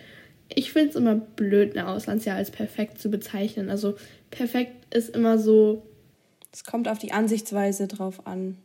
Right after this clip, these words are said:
Speaker 1: Genau. Ich würd auch im Nachhinein sagen, so mein Auslandsjahr war super toll, es war eine mega Erfahrung, aber perfekt ist es einfach nicht. Und ich glaube, es gibt auch nicht das perfekte Auslandsjahr. Man kann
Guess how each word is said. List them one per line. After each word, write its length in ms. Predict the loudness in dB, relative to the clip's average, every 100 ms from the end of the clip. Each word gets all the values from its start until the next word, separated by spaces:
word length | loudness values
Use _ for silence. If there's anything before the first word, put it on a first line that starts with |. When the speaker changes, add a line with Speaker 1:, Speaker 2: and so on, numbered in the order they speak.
| _ _ -20 _
Speaker 1:
Genau. 360 | 2 2 2 -2 -8 -16
Ich 100 | -2
würd 200 | 0 2
auch 140 | 4
im 80 | 6
Nachhinein 420 | 4 4 4 4
sagen, 240 | 2 2 2
so 80 |
mein 180 | 2 2
Auslandsjahr 480 | 0 -4 -6 -2 0
war 160 | 4 4
super 320 | 4 2 -2
toll, 160 | 0 -2
es 120 | 0
war 80 | 2
eine 120 | 4
mega 340 | 6 4 2
Erfahrung, 500 | 0 -6 -6 0 0 -2 -18 -20 -4
aber 180 | 0 0
perfekt 520 | -2 -6 -4 -6 -10 -10
ist 180 | -8
es 100 | -6
einfach 320 | -6 -6 -4 -2
nicht. 180 | 0
Und 60 | 0
ich 120 | -2
glaube, 260 | 0 2 2
es 160 | 0
gibt 280 | -2 -2 -4
auch 160 | -10 -2
nicht 300 | -4 -4 -4
das 180 | -4 -4
perfekte 460 | -10 -6 -6 -6
Auslandsjahr. 540 | -4 -4 -4 -8 -6 -4
Man 120 | -2
kann 220 | 2 0